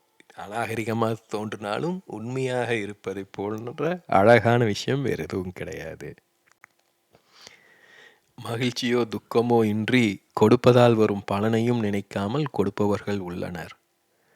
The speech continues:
அவர்கள் கொடுப்பது பள்ளத்தாக்கின் மூலிகை செடிகள் நறுமணத்தை பரப்புவது போன்றது. அழகான வரிகள். நம்மள் பலருக்கும் தெரியவே தெரியாது. இதுதான் சொ-,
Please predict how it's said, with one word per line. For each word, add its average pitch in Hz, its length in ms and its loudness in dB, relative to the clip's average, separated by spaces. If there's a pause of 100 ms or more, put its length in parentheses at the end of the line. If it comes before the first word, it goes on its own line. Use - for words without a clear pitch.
(380)
அவர்கள் 104 380 -2
கொடுப்பது 120 720 0 (400)
பள்ளத்தாக்கின் 113 840 0
மூலிகை 113 480 0
செடிகள் 104 460 -2
நறுமணத்தை 107 720 -4 (140)
பரப்புவது 98 580 -4
போன்றது. 90 600 -8 (1040)
அழகான 123 640 0
வரிகள். 98 400 -6 (920)
நம்மள் 110 240 -2
பலருக்கும் 143 880 2 (680)
தெரியவே 156 440 2
தெரியாது. 117 560 -2
இதுதான் 98 420 -10
சொ-, - 360 -18